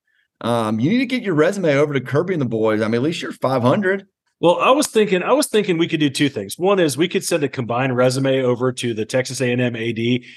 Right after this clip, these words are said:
Speaker 2: and the three of us can be co-head coaches, and then we can Jimbo ourselves out of a job and just be full-time podcasters when it's all said and done.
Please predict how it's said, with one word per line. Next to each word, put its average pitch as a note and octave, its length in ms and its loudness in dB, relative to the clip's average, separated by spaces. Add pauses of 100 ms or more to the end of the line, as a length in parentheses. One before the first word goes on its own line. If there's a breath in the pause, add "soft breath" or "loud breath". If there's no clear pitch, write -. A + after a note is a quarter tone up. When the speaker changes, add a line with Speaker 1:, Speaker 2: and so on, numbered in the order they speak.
(140 loud breath)
Speaker 2:
and B2 120 2
the B2+ 60 4
three C#3 240 4
of C3+ 100 4
us C3+ 140 2
can B2 140 -2
be A#2 120 -2
co-head B2 480 2
coaches, B2 460 -2
and A2 120 -2
then A#2 140 -4
we B2 100 0
can A#2+ 180 -4
Jimbo A#2+ 260 2
ourselves A2+ 460 0
out A#2 120 -4
of A2 80 -6
a A2 60 -4
job A2 320 0
and G#2+ 80 0
just G#2+ 180 -4
be G#2+ 120 -2
full-time A2+ 440 0
podcasters B2+ 640 0
when C#3+ 140 0
it's C3+ 100 -4
all C#3+ 160 2
said D3 200 0
and D3 100 2
done. D#3+ 260 2